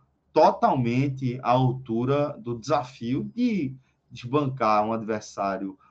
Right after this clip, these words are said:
do porte do Corinthians no cenário do futebol brasileiro, disputando um torneio, é, é, continental, como é o caso aí da Sul-Americana. Porque, é, o Fortaleza me pareceu um time,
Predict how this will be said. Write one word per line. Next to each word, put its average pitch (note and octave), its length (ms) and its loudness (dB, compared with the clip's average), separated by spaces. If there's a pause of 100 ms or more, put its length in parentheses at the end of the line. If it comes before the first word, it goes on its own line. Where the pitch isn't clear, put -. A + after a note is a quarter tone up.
(140)
do B2+ 100 -6
porte A#2 400 -2
do A#2 100 -6
Corinthians B2 760 -4 (280)
no A#2+ 80 -12
cenário G#2+ 400 0
do G#2+ 80 -10
futebol F#2+ 680 -4 (380)
brasileiro, A#2+ 840 6
disputando C3+ 680 -2
um C#3 80 -4
torneio, B2 800 0 (320)
é, G#2 580 -6
é, - 260 -18 (300)
continental, C3 800 0
como A2+ 280 -10
é G#2+ 40 -4
o A2 80 -4
caso G#2+ 360 -2
aí G2 320 -6 (320)
da A2 160 -6
Sul-Americana. C3+ 800 -2
Porque, F#3+ 600 0 (300)
é, B2 460 4
o F#3 80 -6
Fortaleza C#3+ 1000 2 (800)
me B2+ 180 2
pareceu C3 960 0
um A2+ 140 -10
time, A2+ 600 -4